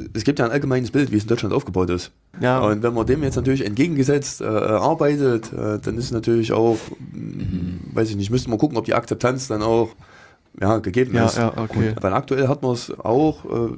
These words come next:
Speaker 1: auch in Jena, gibt viele Stellen, dass die Haltelinie ein Stück weiter vorgezogen, vor die Ampel. Hermann-Löns-Straße,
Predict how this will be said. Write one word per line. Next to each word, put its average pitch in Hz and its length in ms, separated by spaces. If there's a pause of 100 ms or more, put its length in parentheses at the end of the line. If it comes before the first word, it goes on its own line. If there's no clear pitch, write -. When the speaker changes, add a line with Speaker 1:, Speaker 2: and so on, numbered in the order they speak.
Speaker 1:
auch 131 180
in 117 80
Jena, 175 380 (160)
gibt - 160
viele 160 180
Stellen, 151 240
dass 131 180
die 107 80
Haltelinie 147 600 (260)
ein - 60
Stück 139 240
weiter 123 420 (160)
vorgezogen, 95 720
vor 139 200
die 107 100
Ampel. 98 300 (580)
Hermann-Löns-Straße, 120 920